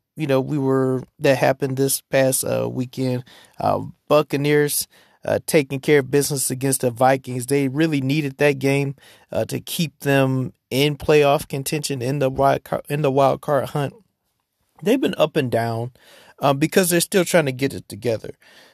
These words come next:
There's still something off. I mean, and I've been thinking about this with Tom Brady. I, I, I'm a Brady fan. I'm really,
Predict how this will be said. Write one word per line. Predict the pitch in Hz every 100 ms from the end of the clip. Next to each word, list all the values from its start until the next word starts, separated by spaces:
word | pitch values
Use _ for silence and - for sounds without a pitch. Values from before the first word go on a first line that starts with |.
| _
There's | - 160
still | - 220 214 185
something | - 147 147 143 127 117 -
off. | 104 101 - -
I | 135
mean, | 135 123 120 - _ _ _ _ _ _ _ _ _ _ _ _ -
and | 170 165 156 - _ -
I've | 208
been | 202
thinking | 160 143 131
about | 117 107 -
this | 85 -
with | 175 240 -
Tom | 180 151 120
Brady. | 117 110 78 - _ _ _ _ -
I, | 160 -
I, | - 190 240 139 _ _ _ _ _ -
I'm | 160 160
a | 135
Brady | 135 143 123 120
fan. | - 147 143 143 139 135 _
I'm | - 123 120
really, | 127 135 131 123 120 117 110 -